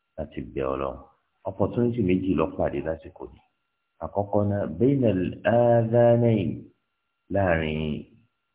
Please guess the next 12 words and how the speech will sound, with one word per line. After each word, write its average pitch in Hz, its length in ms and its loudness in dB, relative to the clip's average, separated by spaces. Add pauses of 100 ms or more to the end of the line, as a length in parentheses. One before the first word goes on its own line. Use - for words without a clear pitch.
(100)
pé - 160 -6
wọ́n 104 180 0
ti 98 120 -6
pè - 220 -6
wọ́n, 85 280 -2 (260)
wọ́n - 160 -8
fẹ́ 90 160 -4
ṣe - 200 -10
ìkọ́mà, 82 520 0 (640)
àsìkò - 360 -4
gbígbàdúrà 82 680 0
ni. 64 140 -10